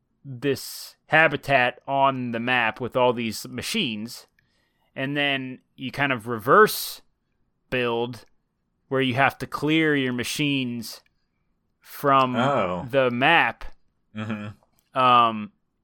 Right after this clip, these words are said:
Speaker 1: in order t-, for it to be, like, a fully terraformed, living, breathing, um, piece of ecosystem.
Speaker 2: Like, like, natural stuff.
Speaker 1: Yeah,
Speaker 2: Yeah.
Speaker 1: yeah.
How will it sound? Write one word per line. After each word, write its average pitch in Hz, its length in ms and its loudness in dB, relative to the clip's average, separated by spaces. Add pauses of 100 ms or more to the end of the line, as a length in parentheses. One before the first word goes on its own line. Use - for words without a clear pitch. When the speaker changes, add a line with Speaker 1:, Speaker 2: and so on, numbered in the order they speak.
(160)
Speaker 1:
in 135 200 -6
order 127 280 2
t-, - 160 -20 (280)
for 135 160 0
it 127 140 0
to 131 100 -6
be, 127 320 -2
like, 113 320 0
a 98 480 -2
fully 117 420 -4
terraformed, 113 800 -4
living, 107 340 -6
breathing, 101 680 -8 (760)
um, 95 520 -8 (760)
piece - 380 -8
of 101 340 -8
ecosystem. 101 840 -6 (100)
Speaker 2:
Like, 101 220 -6
like, - 20 -12
natural 95 600 -2
stuff. 76 360 -10
Speaker 1:
Yeah, 117 360 -2
Speaker 2:
Yeah. 127 60 -10
Speaker 1:
yeah. 113 180 -4